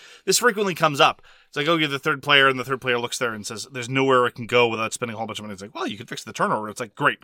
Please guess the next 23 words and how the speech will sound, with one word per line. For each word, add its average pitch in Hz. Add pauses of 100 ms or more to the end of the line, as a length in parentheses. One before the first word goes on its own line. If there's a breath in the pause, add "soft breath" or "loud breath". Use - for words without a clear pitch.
(300 loud breath)
Then 135
that's 147
basically 156
saying 143
that 131
the 127
third 143
player 139
<laughs> 135
gets 147
one 151
fewer 160
action 147
in 131
the 123
first 135
round 131
of 107
the 110
game, 107 (240 loud breath)
which -
ain't 156
hot. 117